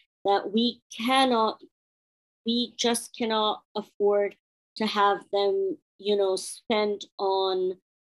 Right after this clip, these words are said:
things like trying to tell people, "Hey, I can't," you know, ca-, trying to assert our boundaries over the same things over and over again. So I have put this boundary very clearly for people, and, and my friends know this,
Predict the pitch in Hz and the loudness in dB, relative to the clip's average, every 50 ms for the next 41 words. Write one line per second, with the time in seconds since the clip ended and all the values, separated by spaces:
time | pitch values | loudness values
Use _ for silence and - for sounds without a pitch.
0 | _ - 254 240 233 233 226 220 208 - - 202 196 196 196 196 196 196 190 190 | _ 2 4 4 4 4 2 0 -2 -4 -2 0 0 2 2 2 2 2 2 2
1 | 190 185 - _ _ _ _ _ _ _ _ _ _ _ _ _ - - 247 240 | 0 -2 -4 _ _ _ _ _ _ _ _ _ _ _ _ _ -4 -2 0 0
2 | 233 226 214 220 - 226 208 214 208 - - 214 214 208 - 202 196 202 202 220 | 0 0 -2 -2 -2 -2 -2 -2 -4 -6 -8 -8 -8 -6 -4 -4 -2 -2 0 0
3 | 214 214 214 208 208 202 196 _ _ _ _ _ _ _ _ _ _ - 196 202 | 2 2 2 2 0 0 -2 _ _ _ _ _ _ _ _ _ _ 0 2 2
4 | 208 202 - 247 - - 247 247 233 233 - - - - - - 254 254 262 262 | 2 0 -2 -2 0 2 2 2 2 0 -4 -6 -8 -6 -4 0 2 2 2 2
5 | 247 262 - 233 - - 240 240 233 - - 220 202 190 175 214 202 202 214 220 | 0 -2 -4 -4 -2 0 0 0 0 0 0 0 0 0 0 2 2 4 2 2
6 | 226 214 - 214 208 208 202 202 202 202 196 - - _ _ _ _ _ _ _ | 0 -2 -4 -4 -4 -2 -2 -2 -2 -2 -4 -6 -12 _ _ _ _ _ _ _
7 | _ _ - 233 233 214 233 208 208 202 - - 226 220 214 208 - 220 208 208 | _ _ 2 2 4 4 4 2 2 0 0 2 2 2 2 0 0 0 -2 -2
8 | 196 - 190 208 196 190 202 196 196 196 196 180 185 185 185 165 190 190 180 180 | -2 0 0 2 2 2 2 2 2 2 2 0 0 -2 -4 -2 -2 -2 -2 -2
9 | - 226 - 208 226 240 262 262 262 240 220 - _ _ _ _ _ _ _ _ | -4 -4 0 2 2 4 4 2 2 0 -4 -6 _ _ _ _ _ _ _ _
10 | _ _ - 294 294 - 277 269 - - 240 233 233 233 220 - 220 214 196 226 | _ _ -2 0 0 0 0 0 2 2 2 2 2 2 0 -2 -4 -4 -2 -2
11 | 226 240 233 233 _ - 262 254 247 240 226 214 208 - - 196 196 196 185 - | 0 -2 -2 -4 _ 0 2 2 2 2 2 0 -2 -4 -4 -2 -2 -2 -2 -4
12 | - _ _ - - 247 247 - - 233 214 214 214 - - - 214 214 - 240 | -8 _ _ -6 -6 -6 -4 -2 -2 0 0 0 0 -2 -2 -2 -4 0 0 0
13 | 240 233 - - - - 233 240 254 302 302 302 311 269 247 220 220 214 220 226 | 0 0 -2 -6 -8 -2 0 2 4 4 4 4 4 2 2 2 2 4 4 4
14 | 226 190 196 196 190 - - | 4 4 2 -2 -2 -6 -6